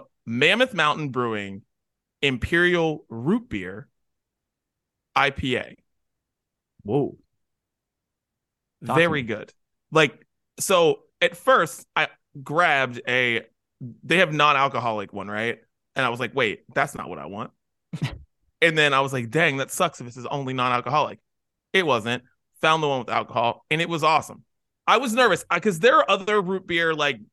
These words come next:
Speaker 1: beers that taste like root beer, and I'm like, and I haven't really enjoyed them when I had them. So I was like, "You know what? I'm gonna try this again because I really like root beer," right? So I was like, "Let's give it a shot." This one, very good. Mammoth Mountain Brewing.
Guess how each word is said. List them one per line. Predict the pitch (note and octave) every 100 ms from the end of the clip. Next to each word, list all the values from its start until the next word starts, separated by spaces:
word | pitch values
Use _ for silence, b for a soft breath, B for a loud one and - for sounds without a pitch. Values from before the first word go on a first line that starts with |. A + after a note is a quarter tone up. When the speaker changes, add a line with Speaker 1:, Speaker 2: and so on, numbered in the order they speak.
| C#3 C3+
Speaker 1:
beers | D3+ B2+ A#2+ A#2
that | C3+ -
taste | D3+ C3
like | C#3 A2+
root | B2 G#2+
beer, | A#2 A2 G#2+ -
and | B2+
I'm | B2+
like, | B2 A2+ - _ _ _ _ _ -
and | G3
I |
haven't | G#3+ G3+
really | G3 F3+
enjoyed | D#3+ C3+ D3 B2
them | G#2 G#2
when | A2
I | A2
had | G#2+ F#2+
them. | - - _ -
So | -
I | A3
was | G3
like, | -
"You | B2
know |
what? | C#3+
I'm | C3
gonna | A2+
try | C#3+
this | C3 C3
again | A2 G#2 G2
because | C3+ C3+ -
I | - G3
really | C#4+ C4
like | B3 F#3+
root | G3+ G3
beer," | A#2 F#2
right? | A2 C3 B2+
So | -
I | A3
was | A3
like, | G#3+
"Let's | G3 G3+ G#3
give | F#3 D#3+
it |
a | D3
shot." | - G2+ G2 _ b _ C3+
This | F3+ A3
one, | G3 F#3+ - -
very | C3+ C#3 B2+
good. | G#2 G2+ - _ _ _
Mammoth | - F3 F#3+ -
Mountain | D#3+ B2+
Brewing. | A2+ A2 G#2+ G#2+